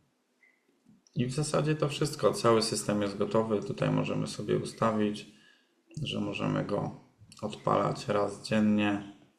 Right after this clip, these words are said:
Gdy już będziemy mieli to wszystko skonfigurowane,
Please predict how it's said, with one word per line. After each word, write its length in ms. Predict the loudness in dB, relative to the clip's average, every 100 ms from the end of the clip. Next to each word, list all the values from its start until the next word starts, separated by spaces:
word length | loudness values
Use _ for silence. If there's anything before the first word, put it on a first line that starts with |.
| -12
Gdy 140 | 2 4
już 160 | 6
będziemy 280 | 4 4 6
mieli 240 | 6 6 2
to 120 | -4
wszystko 360 | -6 -6 -2
skonfigurowane, 1040 | -2 -2 -4 -2 4 4 6 4 4 2